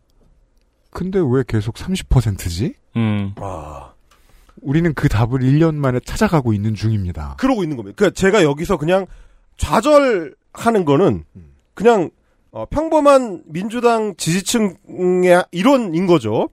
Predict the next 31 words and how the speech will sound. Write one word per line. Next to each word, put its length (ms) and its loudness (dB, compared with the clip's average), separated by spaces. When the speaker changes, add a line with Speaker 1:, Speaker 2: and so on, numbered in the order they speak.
Speaker 1:
음. 240 -16
Speaker 3:
야, 80 6
이게 180 2
왜 460 4
삼십오 340 -4
프로가 260 0
안 120 -4
깨져? 320 -6
Speaker 1:
음. 200 -18
Speaker 3:
아니, 140 -2
이런 260 4
일이 120 4
일어났는데 540 2
사람들이 360 0
이걸 220 -2
그냥 380 -2
모른 180 -2
척 120 -6
지나간단 440 0
말이야? 260 -6
너무 260 -4
열받는다. 560 0
라고 240 2
하면 160 0
이제 100 -6
이렇게 120 -10
평론을 380 -2
할 80 2
수 100 -8
없는 180 -10
거고. 320 -12